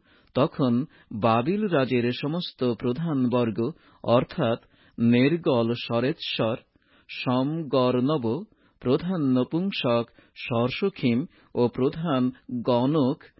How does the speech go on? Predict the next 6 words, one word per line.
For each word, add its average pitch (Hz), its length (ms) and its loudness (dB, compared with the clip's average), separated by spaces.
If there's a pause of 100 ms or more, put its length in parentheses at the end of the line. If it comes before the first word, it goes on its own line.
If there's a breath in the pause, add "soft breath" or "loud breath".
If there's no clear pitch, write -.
(360 soft breath)
নের্গল 131 640 2
স্বরেৎসর 127 720 -2
প্রভৃতি 127 720 -2 (260 loud breath)
বাবিল 123 580 0
রাজের 123 460 0 (120)
সমস্ত 127 580 -2